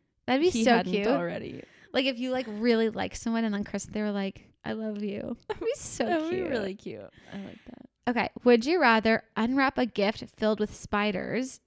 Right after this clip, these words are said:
Speaker 1: or have Santa Claus as your roommate for five years?
Speaker 2: Santa Claus is my roommate,
Speaker 1: That'd be
Speaker 2: probably.
Speaker 1: awesome.
Speaker 2: I know. Like, we just eat cookies all day. <laughs>
Speaker 1: Oh my God, that'd be so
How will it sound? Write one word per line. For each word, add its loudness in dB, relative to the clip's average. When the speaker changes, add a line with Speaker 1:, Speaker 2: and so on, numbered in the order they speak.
Speaker 1:
or 4
have 0
Santa -4
Claus 0
as 2
your 2
roommate -4
for -2
five -2
years? -6
Speaker 2:
Santa -2
Claus 2
is -6
my 0
roommate, 0
Speaker 1:
That'd 6
be 6
Speaker 2:
probably. 6
Speaker 1:
awesome. 4
Speaker 2:
I 2
know. 0
Like, -2
we 2
just -4
eat -6
cookies -8
all -10
day. -6
<laughs> -20
Speaker 1:
Oh -2
my 0
God, -6
that'd -4
be -4
so -6